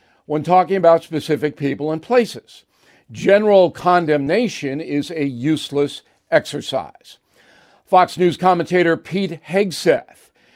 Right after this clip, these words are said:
says he's sending back his Harvard degree, totally repudiating the school he attended. Well, that's certainly Pete's right, but I am not along for that ride.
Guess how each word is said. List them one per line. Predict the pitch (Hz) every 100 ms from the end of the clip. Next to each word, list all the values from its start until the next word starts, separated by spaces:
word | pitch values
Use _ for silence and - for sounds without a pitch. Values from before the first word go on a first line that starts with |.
| _
says | - 175 170
he's | 175 185
sending | - 196 185 151
back | 175 208 190
his | 147
Harvard | - 156 226 247 233
degree, | 170 143 147 220 302 - _ _ _ _ _ _
totally | - 165 196 202 233 247
repudiating | 247 233 - - 170 160 170 175 180 190 190
the | 180
school | - 151 156
he | 151 180
attended. | 185 185 240 262 - _ _ _ _ _
Well, | 202 214
that's | 226 220
certainly | 240 220 196 185
Pete's | - - 190 139
right, | 127 185 262 180 233 _ _ _ _ _
but | 139 156 185 175
I | 185 208
am | 214 202
not | 196 208
along | 196 190 208 202 180
for | 185
that | 175 170 175
ride. | 214 202 92